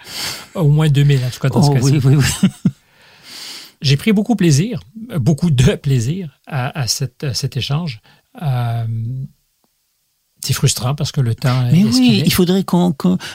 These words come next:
Speaker 2: que, que, que vous reveniez, euh, très vite et qu'on reparle.
Speaker 1: Qu'on
Speaker 2: Fait-
Speaker 1: poursuive.
Speaker 2: Mais bien sûr, de Pouchkine, de Tchekhov,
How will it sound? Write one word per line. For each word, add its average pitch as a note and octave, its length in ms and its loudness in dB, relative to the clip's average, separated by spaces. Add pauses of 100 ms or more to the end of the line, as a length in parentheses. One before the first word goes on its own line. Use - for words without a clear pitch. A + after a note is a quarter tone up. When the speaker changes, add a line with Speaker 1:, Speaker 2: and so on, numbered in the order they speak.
(100)
Speaker 2:
que, E3 200 0
que, - 160 -10
que - 200 -4
vous E3 140 -2
reveniez, F3 600 2
euh, F3 100 2
très F3 260 0
vite G3+ 320 2
et E3 80 2
qu'on D3 240 0
reparle. D#3+ 380 2
Speaker 1:
Qu'on C#3+ 100 2
Speaker 2:
Fait- C#3 120 0
Speaker 1:
poursuive. E3+ 380 -2 (180)
Speaker 2:
Mais D#3+ 80 4
bien F3 200 2
sûr, G#3+ 320 0
de C#3+ 140 0
Pouchkine, E3 880 0
de C#3 140 2
Tchekhov, D#3+ 840 -2